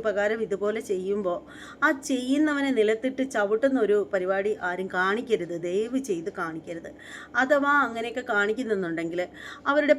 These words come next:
പെർമിഷനെങ്കിലും ചോദിക്കേണ്ട അവ-, ആ ഒരു കാര്യം, ഒരു സാമാന്യ മര്യാദ കാണിക്കണം. ഇദ്ദേഹത്തിന് ഒരു പോസ്റ്റ് ഇട്ട് ഇവരെ ആശ്വസിപ്പിച്ചാൽ മതിയായിരുന്നു എങ്കിൽ അങ്ങനെ, ആ, പബ്ലിക്കായിട്ട്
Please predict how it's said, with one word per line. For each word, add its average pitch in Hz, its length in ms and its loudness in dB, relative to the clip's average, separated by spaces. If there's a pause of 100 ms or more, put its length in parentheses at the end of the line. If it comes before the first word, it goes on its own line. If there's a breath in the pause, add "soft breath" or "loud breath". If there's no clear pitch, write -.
പെർമിഷനെങ്കിലും 254 800 4
ചോദിക്കേണ്ട 214 540 4 (200)
അവ-, 180 140 -4 (140)
ആ 196 40 -2 (180)
ഒരു 190 120 2 (100)
കാര്യം, 196 320 2
ഒരു 202 140 -2
സാമാന്യ 208 400 2
മര്യാദ 208 280 4 (100)
കാണിക്കണം. 170 360 -8 (500 loud breath)
ഇദ്ദേഹത്തിന് 302 500 2 (120)
ഒരു 269 160 2 (460 loud breath)
പോസ്റ്റ് 269 440 2
ഇട്ട് 294 140 -4 (100)
ഇവരെ 262 260 4
ആശ്വസിപ്പിച്ചാൽ 262 640 -2
മതിയായിരുന്നു 226 520 -2 (120)
എങ്കിൽ 196 220 0 (260)
അങ്ങനെ, 214 300 0 (420 loud breath)
ആ, 233 40 2 (200)
പബ്ലിക്കായിട്ട് 240 560 0